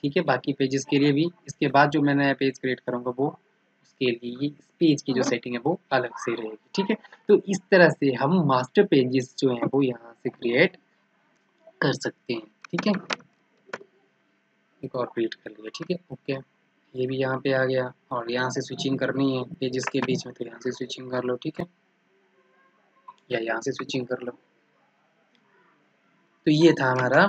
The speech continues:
मास्टर पेज palette। अब चलते हैं question number twelve के ऊपर, how can we set a measurement system? हम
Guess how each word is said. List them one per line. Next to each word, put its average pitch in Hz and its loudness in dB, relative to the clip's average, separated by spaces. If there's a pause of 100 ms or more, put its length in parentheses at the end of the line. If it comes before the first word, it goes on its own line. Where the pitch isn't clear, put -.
(640)
मास्टर 127 -2
पेज 170 0
palette। - -4
अब 214 0
चलते 180 6
हैं 175 6
question 160 4
number 131 0
twelve 147 0
के 165 4
ऊपर, 160 2 (1000)
how 214 12
can 160 8
we 156 10
set 151 4
a 147 4
measurement 127 4
system? 123 -6 (300)
हम 180 6